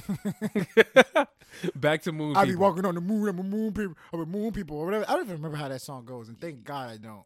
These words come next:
Speaker 2: Yeah, I neither do I. I just, listen,
Speaker 1: But
Speaker 2: my
Speaker 1: I know he was talking about walking on the moon,
Speaker 2: I'm,
Speaker 1: I'm a moon people.
Speaker 2: I'm letting you know right now, my, my memories of, uh, Designer,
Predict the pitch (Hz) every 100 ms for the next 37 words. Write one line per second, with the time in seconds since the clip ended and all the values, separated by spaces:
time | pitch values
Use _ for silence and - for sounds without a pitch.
0 | - 190 175 147 170 208 196 190 170 147
1 | 160 160 - 175 165 131 185 202 202 185
2 | 156 180 160 143 139 156 156 156 143 135
3 | 156 202 135 135 139 165 151 147 120 143
4 | 190 220 208 196 185 165 156 151 143 156
5 | 175 139 165 185 185 175 165 151 131 127
6 | 123 120 117 113 123 127 131 123 107